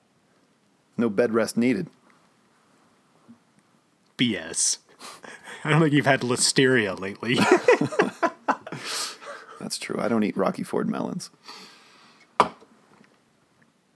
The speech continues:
Speaker 1: Moving on. Or are we,
Speaker 2: Yeah.
Speaker 1: are we still salading? Or are
Speaker 2: I,
Speaker 1: we
Speaker 2: I, I'm trying to remember. Are there any arguments at all that sort of
Speaker 1: Just the waterways thing, I think, is, that's a, that's a,
Speaker 2: Mm, yeah.
Speaker 1: that's a sensitive area to be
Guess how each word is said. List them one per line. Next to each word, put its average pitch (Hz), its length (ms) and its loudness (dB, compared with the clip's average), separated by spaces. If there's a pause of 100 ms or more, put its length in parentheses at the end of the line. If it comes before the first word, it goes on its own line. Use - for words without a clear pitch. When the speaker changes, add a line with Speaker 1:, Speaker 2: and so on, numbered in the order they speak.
(140)
Speaker 1:
Moving 123 260 4
on. 117 340 2 (540)
Or 110 160 6
are - 140 6
we, 113 60 6
Speaker 2:
Yeah. - 60 2
Speaker 1:
are 113 100 2
we 110 100 0
still 113 200 0
salading? 143 540 0 (140)
Or 185 80 -2
are 180 60 0
Speaker 2:
I, 208 40 0
Speaker 1:
we 214 180 -6
Speaker 2:
I, 220 180 -8 (220)
I'm 175 220 -6
trying 208 200 -2
to 190 80 2
remember. 160 340 0
Are 156 40 4
there 156 140 2
any 190 300 2
arguments 156 520 2
at 123 100 -2
all 127 340 4
that 135 160 -2
sort 127 220 -4
of 107 220 -6 (1300)
Speaker 1:
Just - 200 -8
the - 80 0
waterways 85 580 2
thing, 73 240 -6
I 73 60 -6
think, - 300 -10 (200)
is, - 220 -12 (720)
that's - 140 -4
a, 98 80 2
that's 90 220 0
a, - 120 -2
Speaker 2:
Mm, 120 440 -10
yeah. 82 400 -14
Speaker 1:
that's - 120 -14
a 107 40 -4
sensitive 110 440 0
area 98 240 0
to 98 60 -4
be 92 120 -2